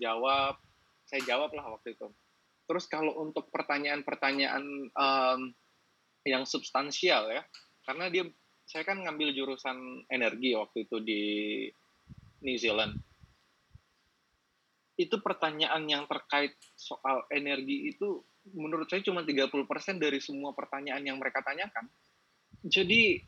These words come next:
menurut saya pertanyaan pas L P D P yang zaman saya itu agak kurang nanya ke core, core apa sih yang akan saya pelajari, terus set-, ketika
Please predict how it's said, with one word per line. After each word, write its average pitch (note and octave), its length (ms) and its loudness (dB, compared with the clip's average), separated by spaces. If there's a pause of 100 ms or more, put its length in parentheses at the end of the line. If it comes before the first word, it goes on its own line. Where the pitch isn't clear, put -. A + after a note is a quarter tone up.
(320)
menurut F3 380 2
saya G#3 460 2 (960)
pertanyaan D3 760 0
pas - 240 0
L C3+ 220 4
P C#3 80 0
D C3 160 2
P C3 240 2
yang C3 160 -2
zaman B2+ 400 -2
saya B2+ 320 0
itu F3 320 -6 (1300)
agak C3+ 480 0 (1200)
kurang C#3+ 540 -8
nanya D3 320 0 (100)
ke D#3 220 -4
core, C#3+ 480 2 (400)
core D3 240 2
apa C#3+ 320 4
sih G3 160 2
yang E3 160 2
akan D#3 320 -6
saya C#3 640 4 (760)
pelajari, C#3+ 640 4
terus D#3+ 240 -8
set-, - 240 -16
ketika C#3 320 -2